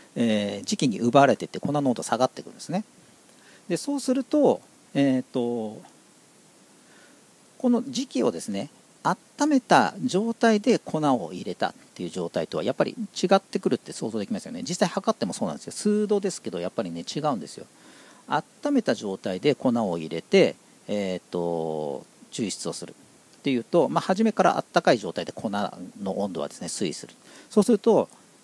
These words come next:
デイワンでお話ししたように、蒸らしってのが、えー、準備段階として非常に大事ですよって話しましたけど、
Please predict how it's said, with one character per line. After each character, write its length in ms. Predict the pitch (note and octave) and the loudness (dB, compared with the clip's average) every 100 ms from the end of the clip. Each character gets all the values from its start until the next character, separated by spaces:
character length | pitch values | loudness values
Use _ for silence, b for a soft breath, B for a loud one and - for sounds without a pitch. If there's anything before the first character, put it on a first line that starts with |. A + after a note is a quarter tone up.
| - | -6
デ 440 | C4+ F#3 F#3+ F#3+ | -2 4 6 6
イ 80 | F#3+ | 6
ワ 180 | F#3 F3+ | 4 4
ン 140 | A#2 | 2
で 260 | G#2 C#3+ F#2+ | 4 4 4
お 80 | G2 | 0
話 400 | A#2 G2 - F#2 | -2 -4 -4 -8
し 40 | |
し 40 | |
た 120 | - F#2+ | -4 -2
よ 120 | F2+ | -2
う 40 | |
に、 240 | G2 A#2 - B2 | -2 -2 -4 -2
蒸 100 | D#3+ | 0
ら 120 | F#3+ | 0
し 140 | - | 0
っ 20 | |
て 160 | A3 A#2+ | -4 -4
の 120 | F#2+ | -2
が、 220 | A#2 A2+ - B B | 0 0 -2 B B
え 420 | A2+ G2+ F#2 E2+ F2 | -6 -4 -2 -4 -4
ー、 40 | |
準 160 | C#3 F3 | -4 2
備 120 | E3+ | 4
段 180 | E3 C#3+ | 2 2
階 160 | E2 | -4
と 100 | - | -4
し 60 | D2+ | -8
て 80 | F2 | -8
非 140 | - | -6
常 100 | C3+ | -2
に 100 | B2 | 0
大 180 | A2+ C3+ | 2 0
事 100 | C#3+ | 0
で 80 | G#2 | -4
す 100 | - | 0
よ 60 | G2+ | 0
っ 20 | |
て 100 | - | -2
話 220 | F2+ D2+ | -4 -6
し 180 | - F2 | -6 -6
ま 100 | E2+ | -8
し 80 | - | -8
た 100 | F2 | -10
け 100 | - | 0
ど、 220 | B2 | 2